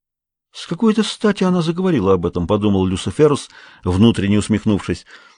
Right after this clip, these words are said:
Он посмотрел на своего личного секретаря, потом на своих адмиралов и генералов. "Маршал", рассудительно сказал он, "мы собираемся захватить их. Мы собираемся атаковать их".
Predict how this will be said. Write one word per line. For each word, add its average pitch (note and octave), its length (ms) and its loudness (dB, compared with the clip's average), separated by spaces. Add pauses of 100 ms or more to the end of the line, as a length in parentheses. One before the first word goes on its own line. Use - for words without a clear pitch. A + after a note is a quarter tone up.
(360)
Он B2+ 200 4
посмотрел A2+ 500 2
на G#2+ 100 2
своего G#2 260 2
личного G2+ 360 -2
секретаря, F2+ 580 -2
потом F#2+ 300 -2
на F#2 60 -2
своих F#2 280 -2
адмиралов F2+ 500 -2
и F2 40 -10
генералов. E2 540 -2 (1600)
"Маршал", A#2 720 0 (760)
рассудительно G2+ 640 -2
сказал F2 380 -2
он, C#2+ 140 -8 (1000)
"мы B2 160 4
собираемся D#3+ 720 2
захватить A2 760 -2
их. - 380 -16 (800)
Мы B2 160 4
собираемся D#3+ 680 4
атаковать C3 880 0
их". - 300 -14